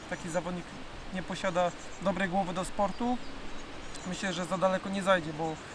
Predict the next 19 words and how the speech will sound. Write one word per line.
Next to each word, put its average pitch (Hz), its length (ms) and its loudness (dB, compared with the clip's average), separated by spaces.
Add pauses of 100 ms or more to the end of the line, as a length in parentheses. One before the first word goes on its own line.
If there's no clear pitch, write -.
(300)
często 202 300 4
się 180 180 0
zdarza, 180 260 4
że 170 120 0
zawodnicy 175 540 -2 (1400)
gorzej 196 280 6
techniczni, 208 800 2 (240)
e, 180 280 0
gorzej 202 220 4
przygotowani 190 640 4
fizycznie, 190 580 -2 (1000)
nie, 190 260 4
nie 190 120 0
potrafili 190 480 2
się 185 140 -2
wznieść 165 320 0
na 190 60 0
taki 180 260 2
poziom 202 380 4